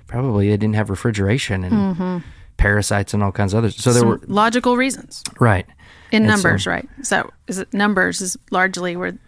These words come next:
Speaker 2: we can find those? Leviticus, Numbers?
Speaker 1: Leviticus and Numbers, yeah. Uh, so just to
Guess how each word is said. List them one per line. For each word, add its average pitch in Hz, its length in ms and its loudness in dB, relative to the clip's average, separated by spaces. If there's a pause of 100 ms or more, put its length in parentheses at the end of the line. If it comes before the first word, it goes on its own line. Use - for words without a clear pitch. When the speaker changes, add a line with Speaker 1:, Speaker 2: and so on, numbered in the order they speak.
(120)
Speaker 2:
we 185 100 -6
can - 140 -8
find 208 280 -4
those? 277 260 -10 (200)
Leviticus, 214 540 -2
Numbers? 107 180 4
Speaker 1:
Leviticus 113 420 4
and 107 100 4
Numbers, 104 340 2
yeah. 104 220 2 (640)
Uh, 110 200 0
so 120 400 2 (920)
just 160 300 2
to 117 300 6